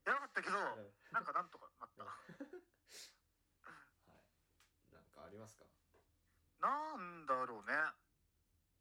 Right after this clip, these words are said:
Speaker 1: えーっと、
Speaker 2: うん。
Speaker 1: まあまあ、感動で言うと、
Speaker 2: うん。
Speaker 1: 俺、M-、さっき土曜日話したエムワングランプリ泣いちゃうんだよね。
Speaker 2: 泣いたのかよ。
Speaker 1: 今年はあんま泣いて、あ、でもちょっと泣いたか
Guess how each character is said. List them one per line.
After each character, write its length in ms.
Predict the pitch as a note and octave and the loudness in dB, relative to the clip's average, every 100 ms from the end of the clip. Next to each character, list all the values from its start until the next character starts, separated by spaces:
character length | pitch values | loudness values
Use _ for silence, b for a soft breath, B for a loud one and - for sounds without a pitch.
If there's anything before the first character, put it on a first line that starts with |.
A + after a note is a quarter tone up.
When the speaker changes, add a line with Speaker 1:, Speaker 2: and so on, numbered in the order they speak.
| - - | -18 -2
Speaker 1:
え 300 | B2+ B2+ C3 | 2 4 2
ー 40 | B2 | -2
っ 40 | _ | _
と、 80 | C3+ | -4
Speaker 2:
う 340 | B2+ A2+ G2+ | -2 -4 -6
ん。 200 | G2+ - _ _ _ _ | -10 -16 _ _ _ _
Speaker 1:
ま 140 | F#3 F#3+ | 0 2
あ 20 | |
ま 180 | F3 D#3+ | 2 2
あ、 140 | E3 _ _ _ _ - | -2 _ _ _ _ 0
感 300 | - D4+ D#4+ | 2 2 2
動 200 | D4 D4 | 2 2
で 80 | C#4+ | 2
言 100 | C#4 | 2
う 60 | C#4 | 4
と、 80 | B3 | 2
Speaker 2:
う 20 | F3 - A#2+ F#2 - - | 2 -2 -10 -12 -16 -12
ん。 20 | |
Speaker 1:
俺、 140 | A2+ B2 | -6 -6
M-、 200 | D3 G#3 - | -6 -10 0
さ 140 | B3+ | 0
っ 60 | B3 _ - | 0 _ -14
き 100 | C#3+ | -6
土 120 | E3+ | 2
曜 160 | B3+ C4 | 2 2
日 60 | |
話 200 | C#3 C3 | 0 -2
し 40 | - | -2
た 60 | |
エ 80 | B2+ | -4
ム 60 | F3 | 2
ワ 160 | C4 | 2
ン 80 | D4 | 2
グ 80 | C#4+ | 2
ラ 80 | C#4+ | 0
ン 80 | B3 | 0
プ 160 | - | -8
リ 60 | - | -6
泣 140 | G3 | -8
い 40 | G3 | -6
ち 80 | |
ゃ 40 | G3+ | -10
う 40 | |
ん 80 | - | -10
だ 80 | - | -20
よ 60 | - | -20
ね。 40 | - - _ _ _ _ - - | -20 -20 _ _ _ _ -20 -14
Speaker 2:
泣 120 | - | -12
い 40 | - | -10
た 120 | B3+ | -10
の 120 | A3+ | -10
か 100 | - | -18
よ。 80 | - - _ _ _ _ _ _ _ _ _ _ - | -20 -20 _ _ _ _ _ _ _ _ _ _ -18
Speaker 1:
今 80 | G#3+ | -6
年 240 | C4+ C#4 | -4 2
は 220 | C#4 C4 | 2 2
あ 40 | B3+ | -4
ん 100 | B3 | -2
ま 100 | A#3 | 0
泣 160 | A3 | 0
い 20 | G#3+ | 2
て、 80 | |
あ、 60 | D#3 | 0
で 60 | E3+ | 0
も 100 | - | -4
ち 80 | |
ょ 20 | - | -10
っ 40 | |
と 80 | - | -10
泣 120 | G#2+ | -14
い 40 | |
た 60 | |
か 60 | - | -14